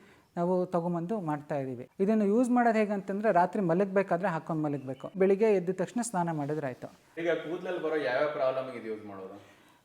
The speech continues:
Speaker 1: ಸರ್, ಇದು ನೋಡಿ, ನಿಮಗೆ ಹೇರ್ ಫಾಲ್ ಪ್ರಾಬ್ಲಮ್ ಇರೋರು ಯೂಸ್ ಮಾಡ್ಬೋದು. ಮತ್ತು ಹೇರ್ ಥಿನ್ನಿಂಗ್ ಆಗ್ತಾ ಇದೆ, ಮತ್ತು ತುಂಬ ಬೇಬಿ ಹೇರ್ಸ್ ಅಂತ ಚಿಕ್ಕ ಚಿಕ್ಕ ಹೇರ್ಸ್ಗಳಿದ್ದಾವೆ,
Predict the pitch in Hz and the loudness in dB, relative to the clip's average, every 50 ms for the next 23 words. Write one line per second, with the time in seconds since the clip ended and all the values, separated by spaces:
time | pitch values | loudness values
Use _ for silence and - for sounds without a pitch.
0 | _ - 214 202 202 185 196 214 226 226 226 214 202 202 202 202 202 196 165 160 | _ 0 2 2 2 4 2 2 2 2 2 2 0 0 0 0 0 0 2 4
1 | 180 196 214 214 - - 226 220 214 214 - 185 180 170 175 180 175 170 165 165 | 6 6 6 4 4 4 4 4 4 4 4 4 4 4 2 0 2 2 2 2
2 | 165 160 156 151 147 135 143 143 135 123 123 131 120 131 - _ _ _ _ _ | 2 2 0 -2 -2 -2 -4 -6 -6 -6 -8 -10 -10 -12 -14 _ _ _ _ _
3 | _ _ _ - 165 165 165 190 185 185 185 185 160 147 180 196 208 196 202 - | _ _ _ -8 -8 -4 0 2 2 2 2 2 2 4 6 6 6 4 2 0
4 | 196 196 208 214 214 208 196 185 170 - - - 170 160 151 147 147 151 156 - | 2 4 4 4 4 4 4 2 0 0 -2 -2 -2 0 0 0 -2 -2 -4 -6
5 | - 165 156 - 185 175 165 160 - 180 190 202 202 208 196 165 165 - 165 180 | -8 -8 -6 -2 -2 -2 -2 -2 -2 -2 0 4 4 4 4 2 0 2 4 4
6 | 196 202 185 202 190 185 180 180 - - 170 160 156 151 - - 185 185 - - | 6 6 4 4 4 4 2 2 0 -6 -6 -6 -6 -6 -4 -4 -6 -4 -2 -4
7 | 214 - - 220 180 180 180 175 - 175 175 170 165 151 156 143 147 147 - | -4 -4 -4 -2 2 2 0 0 0 0 2 2 2 2 0 0 -2 -4 -6